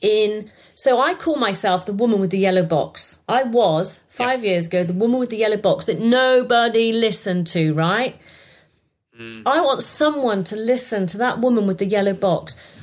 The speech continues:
Speaker 1: I think we've got diversity in culture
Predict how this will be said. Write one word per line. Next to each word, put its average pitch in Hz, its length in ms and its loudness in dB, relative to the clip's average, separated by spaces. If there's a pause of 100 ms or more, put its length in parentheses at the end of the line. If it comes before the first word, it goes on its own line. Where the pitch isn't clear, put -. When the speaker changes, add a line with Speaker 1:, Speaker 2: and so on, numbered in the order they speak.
Speaker 1:
I 262 120 0
think 302 240 -2
we've 240 140 -6
got - 200 0
diversity 294 1040 0 (300)
in 214 440 0 (460)
culture 294 540 0